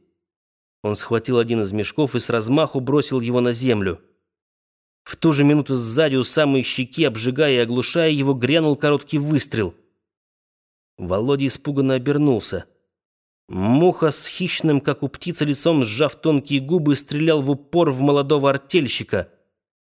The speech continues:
Карета переполнилась дымом. «Зачем это он?» подумал Володя. Артельщик не шелохнулся, только голова его в каракулевой шапке упала на грудь.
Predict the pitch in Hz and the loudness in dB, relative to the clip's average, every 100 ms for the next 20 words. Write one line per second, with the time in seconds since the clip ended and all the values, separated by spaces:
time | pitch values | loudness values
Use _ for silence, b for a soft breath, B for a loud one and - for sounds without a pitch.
0 | _ _ _ _ 110 127 151 139 - 127 | _ _ _ _ -4 -4 -4 -6 -2 -2
1 | 123 131 131 123 120 117 104 107 131 117 | -2 0 2 2 2 0 -2 -2 0 2
2 | 95 82 _ _ _ _ _ _ _ _ | 0 -4 _ _ _ _ _ _ _ _
3 | _ _ - 90 87 85 147 170 156 120 | _ _ -18 -10 -8 -4 0 0 0 0
4 | 104 90 - _ _ _ _ _ - 107 | 0 -2 -10 _ _ _ _ _ -6 -2
5 | 120 117 107 101 113 117 104 98 - _ | 0 0 0 0 0 0 0 -2 -4 _
6 | _ _ _ _ _ _ _ 101 104 - | _ _ _ _ _ _ _ -6 -6 -4
7 | 185 165 - 147 143 147 - 131 123 - | -4 -2 -4 -4 0 0 0 0 -2 0
8 | 139 170 147 - 135 147 131 131 123 123 | 2 2 2 -2 0 -2 -2 -8 -2 2
9 | 123 127 151 139 135 131 - 135 135 127 | 2 2 2 2 2 0 0 -2 0 -2
10 | 127 123 120 - - 160 160 - 147 135 | 0 0 0 -2 -2 -2 -2 -2 -2 -2
11 | - 143 131 127 123 110 123 127 107 - | 0 2 2 2 0 0 0 0 -2 -8